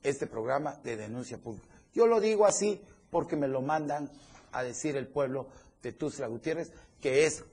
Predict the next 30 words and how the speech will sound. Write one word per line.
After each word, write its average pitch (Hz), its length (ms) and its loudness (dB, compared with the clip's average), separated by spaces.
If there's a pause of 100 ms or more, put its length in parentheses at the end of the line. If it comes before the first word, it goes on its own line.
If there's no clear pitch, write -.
(140)
un 143 200 0
bandido. 120 380 -2
No, 202 480 4
no 196 120 0
lo 180 120 -2
tome 156 240 -2
a - 60 -10
personal, 160 540 -4 (220)
se 131 160 -4
lo 110 100 -2
digo 143 440 -2 (140)
con 113 200 0
mucho 139 440 0 (300)
respeto. 120 680 -2
Migrantes 202 680 8
vuelven 202 340 6
a 170 100 4
tapar 180 280 4
las 170 160 2
calles 180 420 6 (300)
en 185 320 0
Tapachula. 180 1120 4
Vamos 185 360 6
hasta 156 300 2
Tapachula, 170 560 4
miren 175 340 0 (220)
las 139 200 2
imágenes 165 880 0
que 147 140 2
nos 147 320 -2